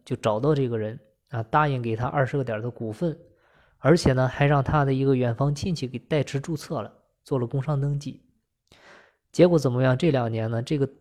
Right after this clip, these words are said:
资源型的股东退休了啊，他从岗位上退下来了。我们知道，很多时候人们尊重你啊，去舔着你，他是冲着你这个人吗？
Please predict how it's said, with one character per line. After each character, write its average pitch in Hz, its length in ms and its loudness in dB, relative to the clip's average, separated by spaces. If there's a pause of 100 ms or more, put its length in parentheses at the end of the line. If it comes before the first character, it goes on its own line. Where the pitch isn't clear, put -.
(280)
资 196 120 6
源 156 160 8
型 123 140 0
的 131 100 0
股 117 180 -6
东 131 260 -4 (1000)
退 170 140 4
休 175 200 2
了 - 160 -4 (640)
啊， 117 140 -4
他 139 140 -2
从 143 180 -2
岗 113 200 0
位 139 100 0
上 139 160 0
退 165 180 -2
下 113 160 -2
来 110 160 -8
了。 135 160 -14 (640)
我 135 100 2
们 139 100 2
知 175 100 2
道， 165 160 6 (340)
很 135 280 4
多 190 160 6
时 160 160 2
候 151 100 6
人 139 200 4
们 160 180 0 (160)
尊 196 240 2
重 160 240 -2
你 110 240 -8 (320)
啊， 120 140 -6
去 143 160 -4
舔 - 340 0
着 160 100 -2
你， 147 280 -8
他 139 100 -2
是 156 100 0
冲 156 300 -4
着 135 80 2
你 117 160 -4
这 147 160 0
个 131 60 0
人 113 200 -2
吗？ 135 220 -6